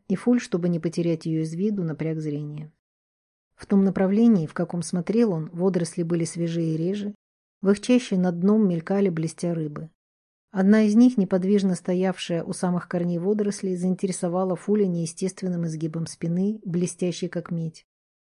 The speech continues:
Он вгляделся. Сильные зоркие глаза его, напряжённо рассматривавшие перед тем маленькую точку блохи,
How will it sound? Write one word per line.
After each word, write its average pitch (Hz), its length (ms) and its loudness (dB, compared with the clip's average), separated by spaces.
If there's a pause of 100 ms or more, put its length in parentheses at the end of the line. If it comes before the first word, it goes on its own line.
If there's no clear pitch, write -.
(160)
Он 202 160 4
вгляделся. 160 760 -4 (920)
Сильные 196 480 4
зоркие 170 380 0
глаза 170 320 0
его, 175 300 0
напряжённо 165 580 0
рассматривавшие 160 840 -4
перед 165 300 -4
тем 175 180 -2
маленькую 165 480 -2
точку 165 340 -6
блохи, 165 540 -6